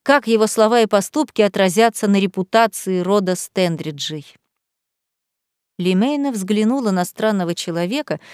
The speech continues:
который смотрел на нее так, словно она была чудом, богиней, сошедшей на землю. В его потрясенном лице ей почудилось что-то знакомое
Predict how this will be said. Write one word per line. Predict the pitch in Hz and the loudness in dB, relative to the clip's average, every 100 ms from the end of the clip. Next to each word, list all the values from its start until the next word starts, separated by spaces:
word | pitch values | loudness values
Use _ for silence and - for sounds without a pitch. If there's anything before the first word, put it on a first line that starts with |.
| - - | -20 -14
который | - 185 233 226 | -4 2 2 2
смотрел | 214 202 - 240 214 | 2 0 2 2 4
на | 214 | 4
нее | 202 202 | 4 2
так, | 185 247 285 - _ _ _ | 0 0 0 -2 _ _ _
словно | - 214 240 233 | -2 2 4 4
она | 226 240 | 4 4
была | 214 208 196 | 2 2 0
чудом, | - - 226 294 180 147 131 _ - | -2 -6 -4 -2 -2 -4 -8 _ -6
богиней, | 170 196 160 233 285 208 | -2 0 0 0 2 0
сошедшей | - 170 - 202 - 226 | -2 -4 -2 -4 -2 -2
на | 220 233 | 0 0
землю. | 220 226 147 139 - _ _ _ _ - | 0 -2 -2 -8 -14 _ _ _ _ -12
В | |
его | 160 202 254 | -4 -2 0
потрясенном | 269 - 226 - 262 254 220 | -2 -2 -4 -2 -2 0 2
лице | 202 190 - - 269 - _ _ _ - | 2 -2 -4 -4 -4 -4 _ _ _ -12
ей | 165 269 294 | -4 -2 -2
почудилось | - 262 - - 359 285 277 262 | -4 -4 -4 -2 -2 0 -2 -4
что-то | - - 294 269 | -6 -6 -6 -4
знакомое | 247 269 - - 294 240 175 156 | -2 -2 -4 -4 0 0 0 -2